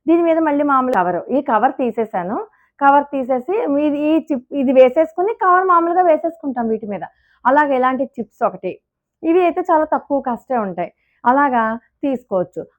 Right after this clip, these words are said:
అలాగే ఇప్పుడు దీ-, మీరు అబ్జర్వ్ చేశారో లేదో, నా మెడలో ఒక మాల ఉంది, ఇది గోమయ మాల,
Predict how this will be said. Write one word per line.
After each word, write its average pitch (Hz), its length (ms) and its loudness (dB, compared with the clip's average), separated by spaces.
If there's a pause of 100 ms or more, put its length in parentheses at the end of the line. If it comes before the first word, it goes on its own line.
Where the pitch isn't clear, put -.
అలాగే 294 220 2
ఇప్పుడు 311 200 -2
దీ-, 277 200 -2
మీరు 302 220 2
అబ్జర్వ్ 277 520 2
చేశారో 285 380 0
లేదో, 247 340 0 (240)
నా 254 160 0
మెడలో 240 720 0 (200)
ఒక 302 320 -2 (240)
మాల 190 360 -2
ఉంది, 208 420 -4
ఇది 220 140 -2
గోమయ 214 580 -2
మాల, 175 320 -10